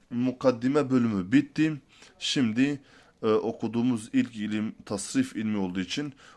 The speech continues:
onun tarifini yapacak. Tarifut tasrifi. Tasrifin tarifi. Diyor, et tasrifu,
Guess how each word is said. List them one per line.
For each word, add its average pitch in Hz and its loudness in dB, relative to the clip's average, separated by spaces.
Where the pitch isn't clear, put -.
onun 110 0
tarifini 101 2
yapacak. 95 2
Tarifut 131 4
tasrifi. 101 -2
Tasrifin 117 0
tarifi. 98 2
Diyor, 135 8
et - -2
tasrifu, 127 2